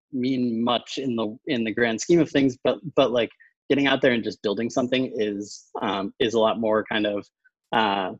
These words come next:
even if it's not necessarily the thing that you're trying to build. So I would, I would always just look at, I often kind of hear from people who are ex-, who will list, like, the kind of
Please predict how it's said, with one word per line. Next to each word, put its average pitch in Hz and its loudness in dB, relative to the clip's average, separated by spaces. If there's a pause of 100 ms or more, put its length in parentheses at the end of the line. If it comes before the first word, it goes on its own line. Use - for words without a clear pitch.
(260)
even 147 6
if 135 2
it's - -2
not 117 0
necessarily 107 2
the 107 0
thing 107 -4
that 101 -6
you're 107 -4
trying 101 -4
to 101 -2
build. 98 -6
So 120 4
I 117 4
would, 135 2 (340)
I 117 4
would 131 2
always 127 2
just 117 -6
look 117 0
at, 113 2
I 123 4
often 120 0
kind 117 -2
of 101 -6
hear 120 -2
from 113 -6
people 113 -2
who 113 0
are 107 0 (460)
ex-, - -6 (100)
who 123 2
will 110 2
list, 117 0
like, 104 0 (220)
the 107 2
kind 110 0
of 104 -2